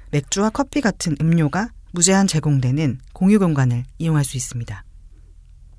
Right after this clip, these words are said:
기업 입장에서는 비교적 적은 비용으로 교통요지의 좋은 빌딩에서 쾌적한 업무 환경을 갖추게 된다는 장점이 있습니다.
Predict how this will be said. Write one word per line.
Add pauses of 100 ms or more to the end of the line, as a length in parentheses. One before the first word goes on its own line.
(1080)
기업
입장에서는
비교적
적은
비용으로 (220)
교통요지의
좋은
빌딩에서 (400)
쾌적한
업무
환경을
갖추게
된다는
장점이
있습니다.